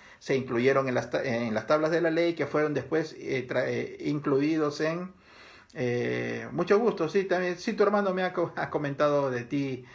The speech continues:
eh, que estudias, me parece, Derecho también. Entonces, mucho gusto. Eh, eh,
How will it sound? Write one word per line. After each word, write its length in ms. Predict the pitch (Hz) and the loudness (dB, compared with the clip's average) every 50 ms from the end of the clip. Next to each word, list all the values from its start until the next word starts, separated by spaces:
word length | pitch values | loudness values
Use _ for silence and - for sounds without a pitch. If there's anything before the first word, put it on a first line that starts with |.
| - - - - - - - | -20 -20 -20 -20 -20 -16 -10
eh, 360 | - 120 117 117 117 113 110 110 | -6 -6 -4 -4 -4 -6 -8 -6
que 160 | - 117 117 117 | -6 -4 -4 -6
estudias, 500 | 117 - - 143 131 135 135 127 123 123 | -6 -6 -4 -2 0 0 0 0 0 -2
me 100 | 123 107 | -4 -4
parece, 360 | 123 120 127 120 - 123 117 | -2 -2 -2 -2 -2 -2 -4
Derecho 360 | 120 120 127 123 - 113 113 | -2 -2 -2 -4 -4 -6 -8
también. 340 | 123 117 117 120 117 117 127 | -8 -8 -8 -8 -8 -8 -8
Entonces, 360 | 123 123 143 131 123 147 120 | -6 -6 -6 -6 -6 -6 -8
mucho 240 | 117 123 123 120 117 | -8 -8 -6 -6 -8
gusto. 320 | 113 107 - - - - - - - - - - - - - | -8 -8 -12 -14 -16 -16 -16 -16 -20 -18 -18 -18 -18 -14 -8
Eh, 480 | - 139 127 123 123 117 117 117 117 107 - - - _ _ _ _ _ _ _ _ _ _ _ _ _ _ _ _ _ _ _ _ - | -4 -2 0 0 0 0 0 -2 -4 -6 -10 -14 -20 _ _ _ _ _ _ _ _ _ _ _ _ _ _ _ _ _ _ _ _ -12
eh, 480 | 143 143 147 139 143 139 - - - | -10 -8 -6 -6 -6 -6 -8 -8 -12